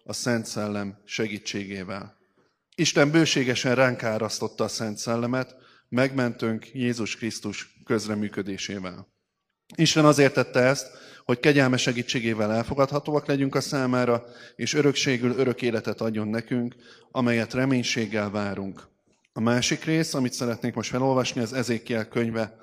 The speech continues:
harminchatodik része, Ezékiel harminchat, huszonnégytől. Fölveszlek a nemzetek közül, ö-, közül, összegyűjtelek minden országból, és hazaviszlek titeket a saját országotokba.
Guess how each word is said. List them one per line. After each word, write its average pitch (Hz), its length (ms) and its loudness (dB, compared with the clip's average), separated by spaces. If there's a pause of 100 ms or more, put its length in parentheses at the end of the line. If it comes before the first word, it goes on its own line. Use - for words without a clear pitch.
(500)
harminchatodik 113 920 0
része, 151 500 -2 (460)
Ezékiel 113 540 -10
harminchat, 107 800 -8 (440)
huszonnégytől. 104 960 -10 (880)
Fölveszlek 160 500 6
a 147 60 4
nemzetek 139 540 4
közül, 117 460 4
ö-, 156 240 0
közül, 117 400 4
összegyűjtelek 143 760 2
minden 139 320 4
országból, 120 580 2
és 120 140 0
hazaviszlek 127 600 2
titeket 117 380 -4
a 110 60 -2
saját 110 340 -2
országotokba. 104 1080 -4